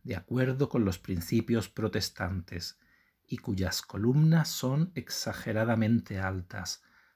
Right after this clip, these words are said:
respondiendo a la tradición gótica del siglo trece. En la zona central de una de las columnas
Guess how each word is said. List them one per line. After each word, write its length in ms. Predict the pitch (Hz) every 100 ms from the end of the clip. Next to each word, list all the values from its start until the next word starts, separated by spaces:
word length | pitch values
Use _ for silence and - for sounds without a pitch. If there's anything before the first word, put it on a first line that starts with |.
| _
respondiendo 760 | 95 - 117 104 104 123 135
a 20 | 135
la 120 | 113
tradición 580 | 104 90 87 120 120 104
gótica 460 | 120 123 135 131
del 140 | 104 87
siglo 460 | - 104 101 95
trece. 580 | 92 98 90 - 101 95 _ _ _ _ _ _ _
En 140 | - 107
la 120 | 98
zona 320 | - 131 123
central 680 | - 107 95 92 123 113 95
de 140 | 98
una 220 | 139 127
de 100 | 95
las 180 | 110 175
columnas 840 | - 104 110 117 117 120 113 -